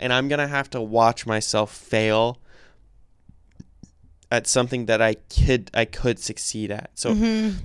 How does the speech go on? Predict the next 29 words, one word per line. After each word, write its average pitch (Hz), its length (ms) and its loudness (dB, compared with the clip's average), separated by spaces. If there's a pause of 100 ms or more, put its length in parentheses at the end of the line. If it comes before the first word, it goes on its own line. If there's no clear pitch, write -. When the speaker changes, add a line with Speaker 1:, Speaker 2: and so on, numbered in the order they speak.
(140)
Speaker 1:
I'm 262 220 4
a 202 80 2
firm 123 440 2
believer 101 720 -2 (140)
in, 101 400 -8
in 110 280 -4
filming 104 440 -4
your 101 140 -8
things, 101 500 -10 (220)
in 113 160 -4
filming 101 340 -8
your 101 100 -6
things 104 320 -12
for - 140 -14
form, 104 540 -6
for - 160 -10
Speaker 2:
Yeah. 208 280 -2
Speaker 1:
technique, 107 380 -8
for - 160 -12
passion, 107 720 -6
for 104 380 -6
Speaker 2:
Yeah. 196 380 -6 (1040)
Speaker 1:
And 202 200 2 (1700)
think 175 160 0
about, 156 260 0
like, 139 220 0 (500)
if 143 200 -4
you 254 320 -2
love, 123 520 2